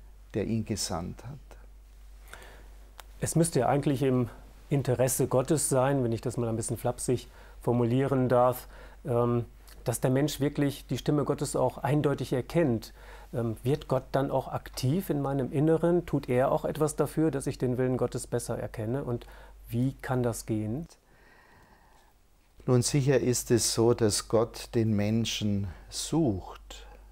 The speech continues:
Speaker 1: Ähm, er sucht Wege, ihn zu berühren. Er sucht Wege in sein Inneres. Und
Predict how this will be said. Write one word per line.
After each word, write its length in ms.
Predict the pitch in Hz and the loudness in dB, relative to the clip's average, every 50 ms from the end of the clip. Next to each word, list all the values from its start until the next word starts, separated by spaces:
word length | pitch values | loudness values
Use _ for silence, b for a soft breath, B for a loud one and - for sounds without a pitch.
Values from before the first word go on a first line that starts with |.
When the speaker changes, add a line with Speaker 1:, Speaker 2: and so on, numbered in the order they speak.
| b b b - - - - - - | b b b -20 -20 -20 -20 -12 -8
Speaker 1:
Ähm, 600 | - 107 107 107 98 95 92 - 110 98 87 90 95 - - - - - - - | -6 -4 -4 -4 -4 -4 -6 -8 -10 -10 -12 -14 -16 -18 -20 -20 -20 -20 -14 -6
er 200 | - 131 113 98 | -2 0 0 2
sucht 600 | - - - 160 202 196 - - - - 110 95 | 2 2 2 2 2 0 -2 -8 -10 -6 -2 2
Wege, 640 | 107 110 123 147 170 160 - 165 160 175 185 185 180 - b b b b b b b b b b b b - - - - - - - - - - - - - | 2 4 4 4 2 2 2 4 4 4 4 2 -2 -6 b b b b b b b b b b b b -20 -20 -20 -20 -20 -20 -20 -20 -20 -20 -20 -12 -4
ihn 220 | - 131 120 117 - | 0 2 2 2 2
zu 200 | - - 110 92 | 0 -2 -2 0
berühren. 840 | - 107 101 98 139 185 202 214 180 117 104 90 90 92 - - - - b b b b b b b b b b b b - - | 0 2 2 4 4 4 4 4 4 2 0 -2 -4 -6 -8 -12 -14 -18 b b b b b b b b b b b b -14 -6
Er 220 | - - 107 104 | 0 0 2 2
sucht 400 | - - 147 143 135 - - - | 2 2 2 0 0 0 -2 2
Wege 320 | 107 123 127 117 - 123 | 4 4 4 4 2 0
in 160 | 117 110 110 110 | 0 2 0 0
sein 260 | - - 110 107 110 | 0 0 0 0 2
Inneres. 800 | - 165 185 170 127 98 - 87 - - - - - - - - - B B B B B B B B B B B B B B B B B B B B B B - - - - - - | 2 2 2 2 2 0 -2 -4 -8 -10 -8 -10 -10 -10 -12 -14 -18 B B B B B B B B B B B B B B B B B B B B B B -20 -20 -20 -8 -2 2
Und 540 | 147 151 156 165 190 202 202 202 - - | 4 6 6 8 8 6 6 4 0 -8